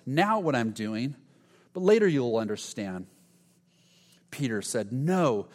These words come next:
you shall never wash my feet." And Jesus answered, "Unless I wash you, you have no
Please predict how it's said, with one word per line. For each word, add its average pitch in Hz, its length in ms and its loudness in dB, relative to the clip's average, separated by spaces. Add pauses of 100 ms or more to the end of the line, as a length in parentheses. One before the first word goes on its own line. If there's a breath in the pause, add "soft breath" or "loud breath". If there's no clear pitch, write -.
(260 loud breath)
you 160 240 0
shall 143 460 2 (160)
never 151 680 4 (100)
wash 123 480 0 (120)
my 113 200 -2
feet." - 540 -10 (1040 soft breath)
And 104 140 -8
Jesus 143 440 -2
answered, 123 500 -4
"Unless 123 420 -2
I 160 140 0
wash 131 480 0
you, 131 340 -4 (640 soft breath)
you 117 160 -6
have 101 260 -6
no 123 600 -4